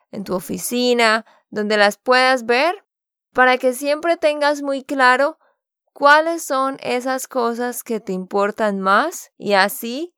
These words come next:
pongas tu empeño y tu enfoque en esas cosas. Y segundo consejo es que tienes que tener claro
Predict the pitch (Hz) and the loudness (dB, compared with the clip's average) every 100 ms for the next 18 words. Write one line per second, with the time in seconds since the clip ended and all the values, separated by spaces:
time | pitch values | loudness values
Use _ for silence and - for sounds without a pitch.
0 | _ 247 233 226 240 247 - - _ - | _ 0 2 0 0 0 -2 -12 _ -10
1 | 254 233 208 190 - 247 247 262 269 330 | -2 0 0 -4 0 2 4 0 -2 -4
2 | - _ - 233 214 202 190 - 220 220 | -8 _ -4 -2 0 0 0 0 2 2
3 | 262 254 - 185 185 185 208 208 - 214 | 0 -2 0 0 0 0 -2 -2 -2 -2
4 | 185 - 220 - _ _ _ _ _ _ | -2 -6 -18 -20 _ _ _ _ _ _
5 | _ _ - 214 233 202 240 247 254 269 | _ _ -4 2 2 4 2 2 2 2
6 | 269 254 254 254 254 269 _ _ - 214 | -2 0 0 0 -4 -8 _ _ -8 -4
7 | 226 269 262 - 254 254 269 - 269 254 | -2 0 -2 0 0 0 -2 -4 -6 -4
8 | 220 208 202 240 233 226 226 247 | -2 -2 -4 -2 4 4 2 -2